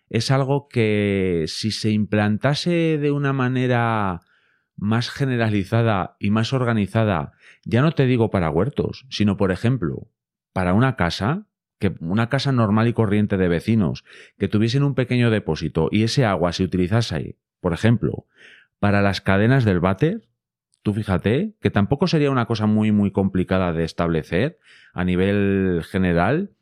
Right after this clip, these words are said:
la cantidad de agua que se ahorraría a nivel mundial, o por lo, o por lo menos por aquí, sería abrumador. Pero bueno, eso ya sabes que sería una cosa, pues, bien pensada y tal. No sé si interesará mucho. <laughs> O no sé si lo llevará la gente a cabo.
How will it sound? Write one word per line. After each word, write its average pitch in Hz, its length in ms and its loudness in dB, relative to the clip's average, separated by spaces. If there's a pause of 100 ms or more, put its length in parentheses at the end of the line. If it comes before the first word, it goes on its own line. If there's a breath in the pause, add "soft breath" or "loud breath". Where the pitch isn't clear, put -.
(580 soft breath)
la 104 160 0
cantidad 110 460 2
de 170 140 2
agua 80 520 -2 (160)
que 101 140 -2
se - 120 -2
ahorraría 98 880 2 (440)
a 104 80 2
nivel 107 280 2
mundial, 143 720 2
o 92 260 0
por 95 180 2
lo, 95 360 0
o 82 60 -8
por 92 140 -2
lo 92 80 0
menos 104 220 0
por 95 160 0
aquí, 127 400 -2 (440 soft breath)
sería 107 360 0
abrumador. 87 800 0
Pero 92 180 0
bueno, 87 340 0
eso 80 260 -6
ya 82 100 0
sabes 87 280 -4
que 87 100 -14
sería 80 180 -6
una 85 200 -6
cosa, 87 420 -6 (520 loud breath)
pues, 85 160 -10
bien 98 160 -2
pensada 95 580 -2
y 87 60 -2
tal. 92 460 -2
No 87 160 -6
sé 90 140 -6
si - 160 -8
interesará 76 520 -4
mucho. 76 340 -2
<laughs> - 1400 -4
O 95 80 0
no 107 140 2
sé 113 160 -6
si 110 140 -2
lo 101 100 2
llevará 95 300 0
la 92 120 0
gente 92 280 -2
a 73 60 -6
cabo. 78 340 -6